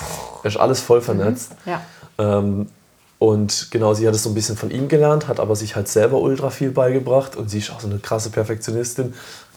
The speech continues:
Speaker 1: knallt halt Latte Art geil, hammergeil raus und so. Und war da immer so sehr akribisch, was das anging.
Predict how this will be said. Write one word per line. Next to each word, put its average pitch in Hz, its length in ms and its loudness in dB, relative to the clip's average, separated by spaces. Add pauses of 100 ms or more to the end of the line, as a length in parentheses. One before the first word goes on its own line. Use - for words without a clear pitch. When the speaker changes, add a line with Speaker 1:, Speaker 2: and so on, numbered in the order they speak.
(280)
Speaker 1:
knallt 104 320 2
halt 101 100 0
Latte 110 260 4
Art 120 220 -2
geil, 110 260 2
hammergeil 110 580 0
raus 113 360 0
und 120 120 -8
so. 123 200 -2 (540)
Und 104 160 0
war 104 100 6
da 104 60 8
immer 107 200 2
so 107 120 -2
sehr 101 220 4
akribisch, 107 500 0
was 104 140 -2
das 104 120 -6
anging. 92 380 -4